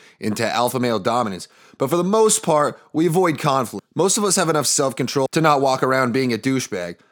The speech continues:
but it's in our D N A. Historically, ninety-nine percent of humans who've ever lived would be considered violent criminals and sex offenders today.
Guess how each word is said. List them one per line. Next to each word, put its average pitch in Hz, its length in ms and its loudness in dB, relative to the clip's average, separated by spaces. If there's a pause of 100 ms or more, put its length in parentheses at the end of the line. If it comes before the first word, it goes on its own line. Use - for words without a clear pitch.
(120)
but 160 100 2
it's 170 140 2
in 190 80 4
our 160 100 4
D 143 240 0
N 131 120 2
A. 92 240 0 (520)
Historically, 220 640 2
ninety-nine 175 460 2
percent 165 260 -2
of 139 80 -2
humans 151 300 0
who've 135 260 -2
ever 151 240 2
lived 139 400 0
would 131 140 0
be 175 100 0
considered 135 520 0
violent 123 360 2
criminals 123 380 -2
and 110 100 -6
sex 117 280 -2
offenders 95 400 -8
today. 76 320 -8